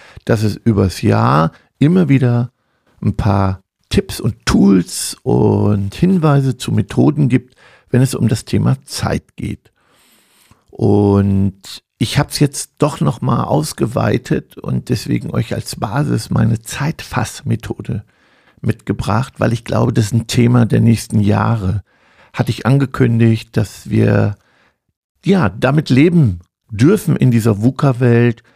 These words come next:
dieses Gefühl zu haben, nicht fertig zu werden und uns nicht um, oft nicht um die wirklich wesentlichen Dinge kümmern zu können, können, dass oft der Fokus fehlt, die Konzentration.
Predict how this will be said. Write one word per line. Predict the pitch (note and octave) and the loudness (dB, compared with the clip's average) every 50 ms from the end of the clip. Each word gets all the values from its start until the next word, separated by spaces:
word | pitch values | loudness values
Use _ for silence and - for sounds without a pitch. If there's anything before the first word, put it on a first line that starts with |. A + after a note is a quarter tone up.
| _ _ _ _ - | _ _ _ _ -6
dieses | B2+ A2+ - | -6 -6 -6
Gefühl | - - - - B2+ B2 A#2+ | -8 -10 -2 0 2 2 2
zu | - - - A2 | 0 -2 -2 -2
haben, | G#2 - A#2+ | 0 0 0
nicht | A2+ A2+ - - - | -2 -2 -2 -6 -12
fertig | - - B2 A#2+ - - - - - _ | -10 -8 -8 -8 -8 -10 -16 -20 -20 _
zu | - - A#2 A2+ | -14 -14 -12 -10
werden | - - - - - - G#2 | -12 -10 -12 -12 -12 -12 -12
und | - - A#2+ A#2 A2+ | -8 -6 -6 -6 -4
uns | - - A2+ A2+ - | -4 -6 -6 -4 -2
nicht | C3 C3 - - - - | 0 0 0 -2 -4 -4
um, | B2 A#2+ A2+ A2 A2+ A2+ A#2+ A#2+ A#2 - | -2 -2 0 -2 -2 -2 -2 -4 -4 0
oft | - E3+ F3 - - - | 0 0 0 0 -4 -6
nicht | - G2+ G2 - | -6 -6 -6 -4
um | - - | -2 -2
die | A#2 A#2+ A2 G2 | 0 0 2 2
wirklich | G#2+ A#2+ A#2+ B2+ C3 B2 - _ - B2+ B2 B2 - - - | 4 4 6 4 4 2 0 _ -2 -2 -2 -2 -2 -2 0
wesentlichen | A2 A2 B2 A#2 G#2+ B2+ A2 - A2+ A2+ - - A2 | 2 2 4 2 2 -2 -2 -2 -4 -4 -2 -2 -2
Dinge | - - G#2+ A2 A2+ A#2+ A#2+ - _ _ _ _ _ _ _ _ _ _ | -2 0 2 2 4 2 2 0 _ _ _ _ _ _ _ _ _ _
kümmern | - - - A3+ A#3 G#3+ F3+ - - | -8 -4 -2 -2 -2 -2 -6 -10 -10
zu | - - - - _ | -14 -18 -20 -20 _
können, | - - - - G#2+ - B2+ E3 - _ | -20 -18 -14 -12 -8 -8 -8 -8 -10 _
können, | - - - A#2 A#2 B2 C#3 D#3 - - - _ _ _ _ _ _ | -8 -2 0 2 2 2 0 -4 -6 -12 -20 _ _ _ _ _ _
dass | - A#2 - | -12 -10 -6
oft | - A#2 - - _ - | -6 -8 -8 -6 _ 0
der | A2+ A2+ A2+ G#2+ A2 A2 G#2 - _ _ _ _ _ _ _ _ _ _ _ _ | 2 2 2 2 2 0 -2 -6 _ _ _ _ _ _ _ _ _ _ _ _
Fokus | _ _ - - F3+ F3 - - D3+ C#3+ C3+ - - - - - _ _ | _ _ -2 -2 -2 -2 0 2 2 2 2 0 -6 -16 -20 -20 _ _
fehlt, | _ - - - - C3+ C3 B2 B2 B2 A#2 G#2+ - _ _ _ _ _ - | _ -14 -8 -2 0 2 2 4 4 2 2 0 -4 _ _ _ _ _ -8
die | A#2+ - | -8 -4
Konzentration. | - - C#3+ D3 C#3 - - C#3 A#2+ - - - - - - - - A2+ A2 G#2+ A2 G#2+ A2 G#2+ G2+ | -2 -2 -2 -2 -2 -2 -2 -4 -4 -4 -6 -10 -10 -10 -10 -4 -2 0 0 0 0 0 -2 -2 -4